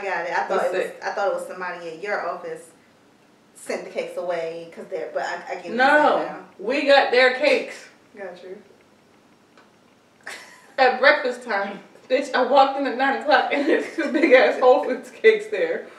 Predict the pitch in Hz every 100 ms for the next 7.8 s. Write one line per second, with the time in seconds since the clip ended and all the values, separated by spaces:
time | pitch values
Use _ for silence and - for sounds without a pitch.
0 | - - 185 247 262 262 254 226 247 240
1 | 226 214 226 220 190 262 285 285 - 220
2 | - - 165 151 - - - - - 294
3 | 277 - - - - - - 208 214 214
4 | - 190 185 160 - - - _ _ _
5 | _ _ _ _ _ _ _ _ _ _
6 | _ _ _ _ _ _ - 202 185 185
7 | 170 170 156 160 - 180 170